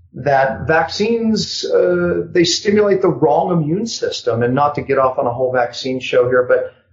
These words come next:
you have an immune system that is a T H one reaction, which is a lifetime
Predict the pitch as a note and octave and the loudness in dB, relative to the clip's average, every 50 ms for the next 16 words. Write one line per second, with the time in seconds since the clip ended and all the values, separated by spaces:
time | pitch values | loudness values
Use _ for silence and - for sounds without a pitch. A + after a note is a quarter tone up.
0 | _ _ _ _ _ _ _ - D#3+ D3+ D3 D3+ D3+ D3 D3+ D3+ D#3 D#3+ D#3+ D#3+ | _ _ _ _ _ _ _ 0 0 2 2 2 2 0 0 2 2 2 2 2
1 | - - D3+ C#3+ - - D#3+ D3+ C#3 C3 C3 B2 B2 B2 A#2+ A#2+ A#2 - - - | -2 -4 -4 -6 -2 -2 -2 -2 0 0 0 2 4 4 2 2 0 -4 -8 -14
2 | _ _ _ _ _ _ _ _ - - B2 - - - D3 C#3 C#3 C3+ - B2 | _ _ _ _ _ _ _ _ -6 -6 -6 -4 -4 -6 -2 -2 -2 -2 -2 -2
3 | B2+ C3 C3 B2+ B2+ B2+ B2 B2 B2+ B2 - C3+ B2+ A#2+ A#2+ - B2 A2+ B2 A2+ | 0 2 2 4 4 4 4 2 0 -2 -2 -4 -4 -6 -4 -6 -4 -2 -2 -2
4 | A2+ A#2 A#2 B2 B2+ B2+ - - - - B2 B2 A#2+ A#2+ A#2 A#2 A#2 A#2 A#2+ - | 0 0 2 2 2 0 -2 -6 -10 -6 -4 -2 -2 -2 -2 -2 -2 -6 -6 -8